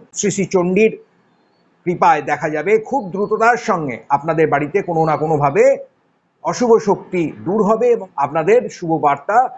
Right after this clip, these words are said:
আপনাদের দ্রুততার সঙ্গে আপনারা অর্জন করতে পারবেন।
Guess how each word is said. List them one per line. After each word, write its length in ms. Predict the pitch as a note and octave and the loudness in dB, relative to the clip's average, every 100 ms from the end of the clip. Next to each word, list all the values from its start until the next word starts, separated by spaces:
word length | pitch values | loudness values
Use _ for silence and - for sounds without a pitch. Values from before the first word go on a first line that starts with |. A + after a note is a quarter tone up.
| - | -6
আপনাদের 600 | - - C#3+ F#3+ A#3 D#3+ | -4 -2 0 2 0 -2
দ্রুততার 400 | C3+ D3 C#3 D3+ | -8 -8 -2 -2
সঙ্গে 320 | C#3+ D3 D#3 | -2 -6 -2
আপনারা 360 | F3+ - C3+ E3+ | -2 -2 0 2
অর্জন 320 | C#3+ A#2 C3+ | 0 0 -6
করতে 580 | B2+ C3 - B3+ C4+ - - _ _ _ | -4 -4 4 2 2 -12 -20 _ _ _
পারবেন। 440 | - C#3 A#2 F#2 | 0 0 0 -8